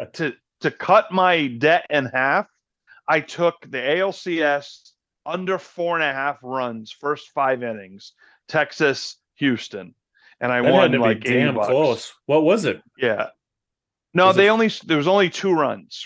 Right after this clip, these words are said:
Speaker 2: were scored
Speaker 1: Okay, at that point, okay.
Speaker 2: at that point. So I was able to cut my debt virtually in half, thank God.
Speaker 1: <laughs>
Speaker 2: But, oh my God, I thought I had Eagles and Niners minus one.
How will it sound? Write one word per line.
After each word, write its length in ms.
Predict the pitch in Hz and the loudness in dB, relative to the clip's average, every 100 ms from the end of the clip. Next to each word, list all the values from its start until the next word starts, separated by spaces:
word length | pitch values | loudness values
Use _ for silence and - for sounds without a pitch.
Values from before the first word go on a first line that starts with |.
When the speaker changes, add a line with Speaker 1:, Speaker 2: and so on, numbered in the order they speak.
| 117 | -14
Speaker 2:
were 80 | 113 | -4
scored 180 | 117 | -4
Speaker 1:
Okay, 280 | 113 107 98 | -2 -4 -4
at 160 | 113 104 | -6 -4
that 200 | 104 92 | -4 -4
point, 220 | 98 85 | -8 -10
okay. 320 | 87 90 85 - _ _ _ | -10 -10 -12 -12 _ _ _
Speaker 2:
at 140 | 147 131 | -2 4
that 240 | 143 127 | 4 2
point. 260 | - 107 - _ _ - | -2 -8 -8 _ _ -20
So 320 | - - 160 160 | -6 2 6 8
I 60 | |
was 160 | 151 139 | 6 4
able 320 | - 190 196 | 2 0 2
to 80 | 175 | 0
cut 200 | - 180 139 | -2 -6 -4
my 140 | 120 | -8
debt 340 | 104 135 143 - _ _ _ _ _ _ _ | -6 -4 -4 -6 _ _ _ _ _ _ _
virtually 500 | 139 170 - 131 127 | -4 -4 -4 -4 -4
in 120 | 113 | -4
half, 480 | 98 120 117 90 - _ | -8 -4 -4 -6 -16 _
thank 340 | 127 120 107 - | -6 -4 -6 -12
God. 340 | 110 107 95 - _ _ _ _ | -10 -8 -8 -10 _ _ _ _
Speaker 1:
<laughs> 220 | 156 151 - 127 | -6 -4 -6 -2
Speaker 2:
But, 300 | 131 113 - 123 - 117 - | 0 0 -2 -14 -14 -16 -2
oh 200 | 160 151 | -2 0
my 260 | 123 90 90 - | -4 -10 -16 -12
God, 440 | 117 117 110 110 135 | -6 -2 -4 -4 -4
I 120 | 156 | -2
thought 220 | 175 147 | 2 2
I 160 | 139 127 | 2 0
had 360 | 135 131 127 135 | 0 0 -2 -6
Eagles 460 | 165 180 180 143 | -6 -2 -2 -2
and 320 | 156 131 127 | -6 -6 -6
Niners 440 | 123 123 151 185 143 | -4 -4 -4 -8 -10
minus 460 | 131 139 151 - | -8 -6 -6 -8
one. 400 | 120 117 135 196 | -6 -2 -2 -4